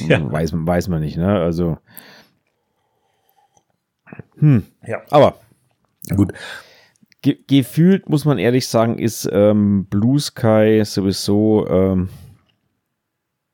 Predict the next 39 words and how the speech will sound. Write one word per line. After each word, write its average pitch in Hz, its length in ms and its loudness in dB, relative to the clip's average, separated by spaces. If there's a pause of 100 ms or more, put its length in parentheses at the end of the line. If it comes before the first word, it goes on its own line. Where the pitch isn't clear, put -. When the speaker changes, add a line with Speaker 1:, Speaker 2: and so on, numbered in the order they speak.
(920)
Speaker 2:
ein 92 160 -4
bisschen, 107 420 -6
wie 101 80 -2
soll 95 160 -4
ich's 92 140 -6
ausdrücken, 104 560 -6 (1300)
äh, 82 240 -4 (100)
ins 107 180 0
Hintertreffen 151 560 2
geraten, 104 380 0
seit 113 240 -2
Thread 92 320 -2
gibt, - 260 -14 (300)
seit 101 260 -2
Threads 90 320 -4
gibt. - 260 -12 (220)
Speaker 1:
Das 101 140 -2
stimmt 120 280 -2
in 107 120 -2
der 95 120 4
Tat. - 380 -6 (400)
Speaker 2:
Hab 120 160 0
ich, 147 100 -2
also 131 200 4
hab - 160 -4
ich 147 80 -6
das 127 180 -2
Gefühl, 123 380 2
vielleicht 113 300 0
ist 123 120 -8
es 135 100 -2
Speaker 1:
Ja. 139 80 2
Speaker 2:
auch 131 120 0
nur 127 200 2
ein, 110 280 0
ein, 101 800 0 (100)
weiß 85 340 -4
ich 147 100 -2
nicht, 165 260 -4